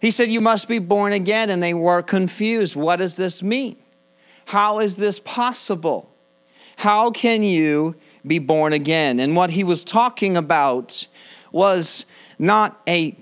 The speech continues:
physical death to become like me, but a spiritual one. The body is irrelevant, and we've talked about this before, but a spiritual death in you needs to happen.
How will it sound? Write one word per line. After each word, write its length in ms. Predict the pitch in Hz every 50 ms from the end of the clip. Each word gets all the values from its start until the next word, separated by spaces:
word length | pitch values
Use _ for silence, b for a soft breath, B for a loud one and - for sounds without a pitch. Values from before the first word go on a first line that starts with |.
| -
physical 920 | _ - - - - 240 285 262 180 208 214 - - 190 180 170 151 - - - 131
death 640 | 131 170 180 170 165 190 226 - - - - - - _ _ _ _ _ _ _ -
to 120 | - 214
become 720 | 185 175 196 180 - - 196 185 170 156 151 151 156 160 135 - _ _
like 360 | 127 135 135 135 139 139 -
me, 420 | 135 131 131 135 139 156 196 240 254 - _ _ b b b b b b b
but 160 | - 214 226
a 60 | 247
spiritual 680 | - - - - 277 285 277 262 220 - - 202 180 165
one. 260 | 147 131 110 82 - - _ _ _ _ _ _ _ _ _ _ _ b b b b b b b _
The 100 | 175 170
body 400 | 151 202 196 196 202 202 202 208
is 160 | 202 185 180
irrelevant, 600 | 202 196 185 196 196 185 180 165 135 120 135 131
and 100 | 135 139
we've 140 | 151 151 139
talked 280 | - 185 185 170 - -
about 300 | 151 151 143 139 139 -
this 180 | 147 143 139
before, 460 | - 139 135 123 - 143 143 143 160
but 260 | 170 151 190 190 190 -
a 120 | - 170 175
spiritual 1160 | - - - - - - - 262 269 262 262 269 233 - - - - 247 240 247 247 240 233 B B B B B - 123 131
death 440 | - 190 226 208 160 135 - - -
in 140 | 165 160 156
you 220 | 151 143 131 127
needs 280 | 131 147 156 151 - -
to 80 | 165 143
happen. 600 | 131 147 131 117 - - 127 107 95 - -